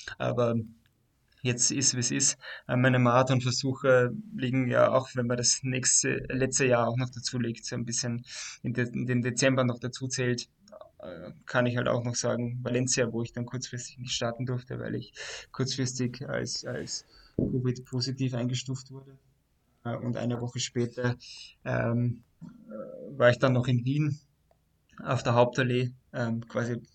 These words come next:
ähm, bei den österreichischen Meisterschaften am Start.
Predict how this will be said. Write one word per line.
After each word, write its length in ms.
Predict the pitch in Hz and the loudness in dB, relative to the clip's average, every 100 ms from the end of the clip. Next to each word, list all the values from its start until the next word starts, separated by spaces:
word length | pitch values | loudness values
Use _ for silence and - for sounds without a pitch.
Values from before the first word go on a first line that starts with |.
| - - - | -20 -12 -4
ähm, 560 | 62 60 62 62 - - | -4 -2 -4 -6 -10 -8
bei 80 | 123 | -4
den 120 | 120 | 0
österreichischen 380 | 131 127 117 117 | 0 0 0 0
Meisterschaften 520 | 123 139 139 127 127 | -2 -2 -4 -2 -2
am 120 | 123 | -2
Start. 340 | - 120 123 | 0 0 0